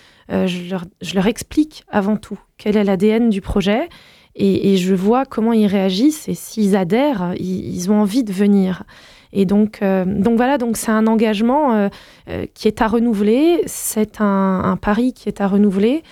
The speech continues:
et qui demande beaucoup, beaucoup d'efforts de notre part. Et,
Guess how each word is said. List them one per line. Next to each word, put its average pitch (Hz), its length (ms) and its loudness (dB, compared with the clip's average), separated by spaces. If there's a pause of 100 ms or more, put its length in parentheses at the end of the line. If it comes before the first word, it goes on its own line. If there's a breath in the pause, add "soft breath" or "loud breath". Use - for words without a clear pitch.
(380 loud breath)
et 190 380 2
qui - 160 -16
demande 226 340 2
beaucoup, 226 520 -2
beaucoup 202 280 -6
d'efforts 233 500 0
de 202 120 0
notre 196 220 -2
part. 240 360 0
Et, 185 680 0